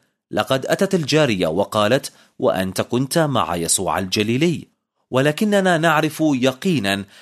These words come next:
أنها لم تأتي بهدوء وحسب، ولم تقل ذلك من دون أن تجذب انتباه الجميع أولًا.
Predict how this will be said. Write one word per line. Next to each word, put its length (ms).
أنها 340
لم 220
تأتي 440
بهدوء 600
وحسب، 540
ولم 320
تقل 320
ذلك 380
من 220
دون 220
أن 300
تجذب 380
انتباه 480
الجميع 580
أولًا. 420